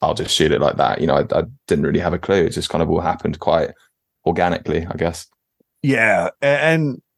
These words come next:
Speaker 2: and then how was, uh, h-, how was it after that? Like, did you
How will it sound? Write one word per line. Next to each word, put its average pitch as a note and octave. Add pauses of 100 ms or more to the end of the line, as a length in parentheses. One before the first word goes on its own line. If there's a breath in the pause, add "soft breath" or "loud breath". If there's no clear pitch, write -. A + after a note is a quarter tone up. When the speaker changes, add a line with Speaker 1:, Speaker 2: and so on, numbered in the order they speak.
Speaker 2:
and D3
then F3 (340)
how G3
was, G#3
uh, B2 (1300)
h-, -
how G#3+
was G3
it E3
after D#3
that? A2
Like, G#2
did B2+
you F3+